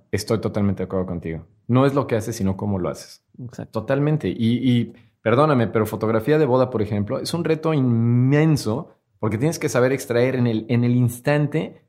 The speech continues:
Speaker 1: capturar la mejor composición, la más emotiva, con una limitante de producción inmensa, no puedes andar, "Oiga, no, paren el vals en este momento, déjeme monto tres luces, cuatro filtros y diez, diez, diez banderas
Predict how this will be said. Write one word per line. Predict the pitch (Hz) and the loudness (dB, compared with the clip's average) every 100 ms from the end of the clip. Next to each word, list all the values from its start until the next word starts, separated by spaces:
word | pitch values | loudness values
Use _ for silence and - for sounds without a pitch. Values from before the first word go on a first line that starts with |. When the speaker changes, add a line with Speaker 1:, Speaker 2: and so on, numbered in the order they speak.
| _ _ | _ _
Speaker 1:
capturar | - 113 135 139 151 | -4 0 4 2 2
la | 143 | 0
mejor | 117 151 - | 2 0 0
composición, | 175 131 - 160 190 185 165 185 - _ _ | -2 -2 -6 -4 0 0 -2 -6 -14 _ _
la | 104 | 0
más | 110 147 | 2 0
emotiva, | 180 151 - 135 131 151 - _ _ | 0 -2 0 2 2 0 -6 _ _
con | 117 | 2
una | 143 170 | 4 4
limitante | 151 131 127 135 131 143 | 2 2 2 0 2 0
de | 120 | 0
producción | 107 113 107 - 131 139 | 0 -2 -4 -2 -2 2
inmensa, | 135 131 131 147 151 139 127 165 | 2 2 4 4 4 2 -2 -4
no | 147 131 | -2 0
puedes | 160 165 135 | 0 2 2
andar, | 127 143 - - - | 2 0 -2 -16 -12
"Oiga, | - 220 208 | 0 4 6
no, | 214 214 - | 6 2 4
paren | 214 233 208 | 4 4 4
el | 170 | 8
vals | 185 190 | 8 6
en | 170 | 4
este | 185 202 | 2 4
momento, | 180 147 156 170 | 4 4 4 4
déjeme | 170 170 151 | 4 2 2
monto | 135 151 151 | 4 2 2
tres | 156 156 | 0 2
luces, | 156 151 147 | 2 0 2
cuatro | 135 143 139 | 2 2 2
filtros | 147 147 147 123 | 0 2 2 4
y | |
diez, | 123 147 131 143 | 4 4 2 0
diez, | 139 135 143 | 2 2 -2
diez | 123 120 135 | -6 -2 0
banderas | 139 147 147 160 | 2 2 2 0